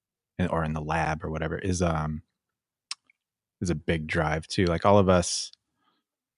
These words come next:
listen t-, I think all of us have different, um, little bit different tastes, but all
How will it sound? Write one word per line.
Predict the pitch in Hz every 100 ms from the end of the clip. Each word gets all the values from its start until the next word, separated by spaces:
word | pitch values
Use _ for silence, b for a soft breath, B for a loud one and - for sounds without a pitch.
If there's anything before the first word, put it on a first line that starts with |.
| -
listen | 107 - - 98 95 -
t-, | - -
I | -
think | 135 127
all | 117
of | 107
us | 95 -
have | 92 80 - _
different, | - 95 - 104 95 - -
um, | 82 76 76 80 - _ _ _ _ _ _ _ _ _ _
little | - 123 135
bit | 123
different | 110 127 123 113
tastes, | 120 123
but | - 98
all | 82 80